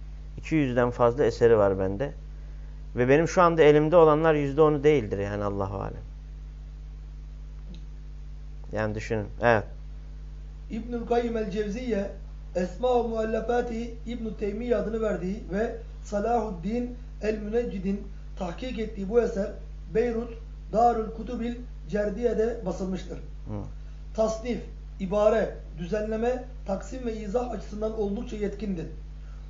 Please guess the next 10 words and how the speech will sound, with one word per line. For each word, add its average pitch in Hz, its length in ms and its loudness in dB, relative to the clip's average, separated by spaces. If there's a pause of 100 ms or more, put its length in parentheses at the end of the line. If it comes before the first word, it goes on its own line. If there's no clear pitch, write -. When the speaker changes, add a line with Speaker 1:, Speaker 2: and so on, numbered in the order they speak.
Speaker 2:
Bu 254 200 0
hususa 233 480 -2 (240)
onun 226 220 0
hasmı 226 360 -2
olan 233 300 4 (340)
İbn-i 240 340 -4
Zemelkani 220 960 0
bile 220 240 2
tanıklık 202 380 -2
etmiştir. 180 560 -6